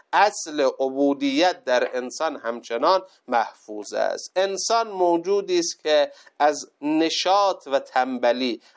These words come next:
از کسالت و اشتیاق تشکیل شده، مخلوطی است از هر دوی اینها. بعضی وقتا حال داره، بعضی وقتا این چیزی است که همهٔ ما بالوجدان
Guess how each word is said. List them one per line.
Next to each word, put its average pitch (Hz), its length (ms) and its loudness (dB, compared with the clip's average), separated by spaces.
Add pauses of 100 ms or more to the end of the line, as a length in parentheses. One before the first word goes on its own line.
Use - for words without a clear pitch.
از 139 220 0 (180)
کسالت 147 720 0 (100)
و 123 140 0
اشتیاق 143 800 0
تشکیل 110 440 -8
شده، 113 320 -12 (280)
مخلوطی 190 880 2
است - 200 -4
از 131 200 0
هر 120 240 0
دوی 127 340 -2
اینها. 107 520 -4 (260)
بعضی 208 360 -2
وقتا 175 420 0
حال 165 300 0
داره، 135 360 0
بعضی 135 340 -2
وقتا 117 340 -2
این 170 200 -2
چیزی 220 320 -6
است 202 120 -4
که 170 80 -2
همهٔ 151 360 0
ما 185 180 0
بالوجدان 147 1000 -2